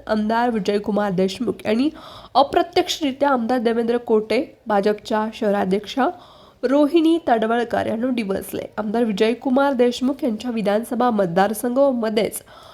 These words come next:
आमदार व मध्येचे आमदार देवेंद्र कोठे यांच्या मतदारसंघातील प्रभाग अकरा मध्ये लिंगायत समाजातील कार्यकर्त्यांची बैठक झाली.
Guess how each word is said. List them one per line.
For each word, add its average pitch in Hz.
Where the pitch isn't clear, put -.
आमदार 269
व 240
मध्येचे 277
आमदार 302
देवेंद्र 277
कोठे 269
यांच्या 254
मतदारसंघातील 247
प्रभाग 220
अकरा 262
मध्ये -
लिंगायत 247
समाजातील 214
कार्यकर्त्यांची 208
बैठक 214
झाली. -